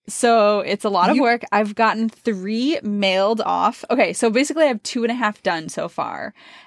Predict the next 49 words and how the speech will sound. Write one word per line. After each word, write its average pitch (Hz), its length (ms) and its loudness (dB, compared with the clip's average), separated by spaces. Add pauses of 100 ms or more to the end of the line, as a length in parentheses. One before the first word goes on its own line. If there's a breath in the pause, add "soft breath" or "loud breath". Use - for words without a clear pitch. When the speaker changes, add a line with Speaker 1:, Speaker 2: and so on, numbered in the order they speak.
(120)
Speaker 1:
And 220 260 2
then, 214 500 0 (100)
<laughs> - 100 -8
um, 202 840 2 (120)
tonight 220 400 -2
slash 262 300 0
tomorrow 214 280 2
morning, 202 360 2
<laughs> - 20 4
I - 20 4
have 240 280 -2
to 247 100 -4
do 202 560 2 (440 loud breath)
the 220 100 4
one 214 240 2
for 226 100 0
the 196 140 -2
parents 202 520 -4
that 190 120 2
are 185 80 0
in 240 280 2
town 196 280 0
so 196 100 -6
I 165 80 -4
can 180 160 -8
deliver 185 400 -2
it - 160 -4
to 262 100 0
them. 170 380 -2 (320 loud breath)
And 214 200 2
then 220 100 2
I 226 60 4
have 220 160 2
to 220 80 0
finish 208 480 -2
my, 190 560 0
like, 185 380 -6
one 190 280 0
of 175 180 -4
my 226 240 4
parents 180 540 -6
and 208 200 -2
send 220 300 2
them 214 140 0
the 196 80 -2
second 214 360 -2
half 185 300 -2
of 175 160 -6
their 165 440 -2